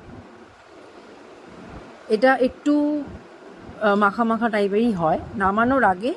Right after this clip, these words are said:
আবার একটু বাটার দিয়ে দিলাম, আর একদম সব শেষে দিয়ে দিচ্ছি কাসুরি মেথি।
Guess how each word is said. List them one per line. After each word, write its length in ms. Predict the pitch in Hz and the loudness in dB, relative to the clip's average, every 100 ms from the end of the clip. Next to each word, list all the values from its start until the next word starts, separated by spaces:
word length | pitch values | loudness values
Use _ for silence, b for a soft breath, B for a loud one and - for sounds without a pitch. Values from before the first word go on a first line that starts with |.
| - - - - - - | -8 -20 -20 -20 -20 -14
আবার 220 | 190 208 | 0 2
একটু 220 | 220 - | 2 -2
বাটার 380 | 226 175 196 208 | 2 2 4 2
দিয়ে 200 | 208 247 | 0 -2
দিলাম, 280 | 233 262 349 415 - - - - - | -2 0 -2 -4 -14 -20 -20 -16 -6
আর 120 | 185 | 0
একদম 420 | 196 226 262 311 | 0 -2 -6 -6
সব 280 | - 226 262 - | -4 -2 -2 -4
শেষে 360 | 196 175 240 | -6 -4 -4
দিয়ে 260 | 226 170 165 | -4 -4 -4
দিচ্ছি 480 | 170 180 - 330 440 - - - | -4 -8 -4 -4 -4 -8 -20 -14
কাসুরি 380 | 175 - 233 294 | -12 -6 -4 -2
মেথি। 340 | 202 151 - | -2 -6 -14